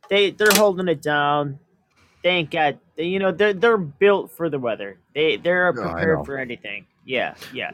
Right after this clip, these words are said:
Speaker 2: Well, and I
Speaker 1: They,
Speaker 2: feel so
Speaker 1: they,
Speaker 2: bad,
Speaker 1: like
Speaker 2: though, Aaron. I feel bad because, like, during the winter, like, how many times were we talking about, like, how many fucking bad snowstorms and shit that they got? It's like, Jesus, what is there, like, a fucking hex over the, uh, state of Vermont for some reason?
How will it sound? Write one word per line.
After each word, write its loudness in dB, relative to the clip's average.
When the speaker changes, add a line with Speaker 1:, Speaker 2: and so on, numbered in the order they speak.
Speaker 2:
Well, 4
and 10
I 10
Speaker 1:
They, 4
Speaker 2:
feel 10
so 12
Speaker 1:
they, 8
Speaker 2:
bad, 12
Speaker 1:
like 12
Speaker 2:
though, 10
Aaron. 4
I 4
feel 6
bad 8
because, 2
like, 2
during 0
the 4
winter, 2
like, 0
how 0
many 0
times -2
were -2
we -2
talking 2
about, 2
like, -2
how -8
many -6
fucking -10
bad -4
snowstorms -8
and -20
shit -14
that -18
they -14
got? -10
It's -16
like, -10
Jesus, -12
what -6
is -8
there, -2
like, -4
a -6
fucking -4
hex -4
over 2
the, -2
uh, -2
state 2
of 0
Vermont 0
for -4
some -4
reason? -4